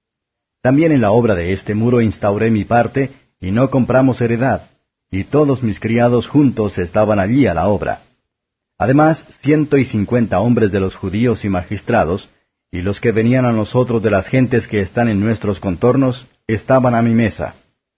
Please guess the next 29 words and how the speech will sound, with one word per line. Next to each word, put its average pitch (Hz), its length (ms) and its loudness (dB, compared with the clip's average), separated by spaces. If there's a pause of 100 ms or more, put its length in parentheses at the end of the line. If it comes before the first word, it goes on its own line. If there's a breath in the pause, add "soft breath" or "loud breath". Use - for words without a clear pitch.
(560)
Y 87 80 -8
lo 98 140 -2
que 113 100 0
se 131 100 -4
aderezaba 120 580 0
para 104 220 0
cada 113 280 0
día 120 300 0
era 104 160 0
un 95 180 -2
buey, 120 400 0 (200)
seis 98 260 -4
ovejas 110 460 -2
escogidas, 123 680 -2 (420)
y 87 80 -6
aves 110 280 0
también 131 340 2
se 120 120 -4
aparejaban 107 580 0
para 85 200 -2
mí, 123 280 0 (380)
y 85 120 -10
cada 117 260 2
diez 107 300 0
días 123 340 0
vino 113 280 2
en 92 140 0
toda 143 300 0
abundancia. 120 760 0